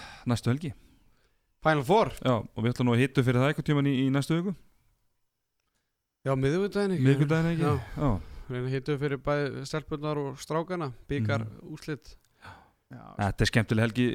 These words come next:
Speaker 1: Benni.
Speaker 3: Þetta er rosa skemmtileg helgi. Ég
Speaker 2: Fyrsta skipti í mörg ár sem Haukarnir eru hvorki í
Speaker 3: Já,
Speaker 2: karla-,
Speaker 3: já,
Speaker 2: nei,
Speaker 3: það
Speaker 2: kvenna.
Speaker 1: Er þetta ekki
Speaker 3: þeir
Speaker 1: bara fyrst skipti frá upphafi bara?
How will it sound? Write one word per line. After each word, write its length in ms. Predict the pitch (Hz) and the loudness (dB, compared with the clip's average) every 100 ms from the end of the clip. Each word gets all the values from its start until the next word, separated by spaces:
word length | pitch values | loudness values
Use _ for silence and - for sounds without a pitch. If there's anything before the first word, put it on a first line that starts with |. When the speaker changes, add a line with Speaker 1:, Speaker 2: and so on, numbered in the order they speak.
| 107 | -2
Speaker 1:
Benni. 240 | 113 110 82 - _ _ | -2 -2 -4 -10 _ _
Speaker 3:
Þetta 300 | 120 113 - | -12 -10 -10
er 40 | 120 | -10
rosa 400 | 113 120 120 - | -8 -8 -8 -10
skemmtileg 480 | - 127 120 117 113 | -10 -10 -8 -8 -8
helgi. 300 | 113 - 127 127 | -8 -10 -12 -8
Ég 260 | 120 120 | -8 -6
Speaker 2:
Fyrsta 240 | 151 - 143 | -6 -6 -4
skipti 220 | 175 147 | -4 -4
í 100 | 127 | -2
mörg 220 | 143 208 - | -4 -4 -6
ár 100 | 147 | -4
sem 100 | 127 | -4
Haukarnir 300 | 165 160 123 | -4 -4 -6
eru 40 | |
hvorki 540 | 117 156 - 131 123 117 | -6 -8 -8 -6 -6 -2
í 20 | |
Speaker 3:
Já, 220 | 139 123 | -2 -2
Speaker 2:
karla-, 300 | 143 139 120 - | -4 -8 -12 -6
Speaker 3:
já, 120 | 123 | -6
Speaker 2:
nei, 80 | 117 | -6
Speaker 3:
það 160 | 135 - | -12 -10
Speaker 2:
kvenna. 160 | 131 | -6
Speaker 1:
Er 420 | 127 120 120 120 | -4 -4 -6 -6
þetta 60 | 117 | -2
ekki 80 | 107 | 0
Speaker 3:
þeir 80 | 117 | 2
Speaker 1:
bara 120 | 107 | 4
fyrst 160 | 117 | 4
skipti 200 | - 110 | 4 2
frá 100 | 107 147 | 2 2
upphafi 260 | - 247 135 | 0 -2 -4
bara? 180 | - | -10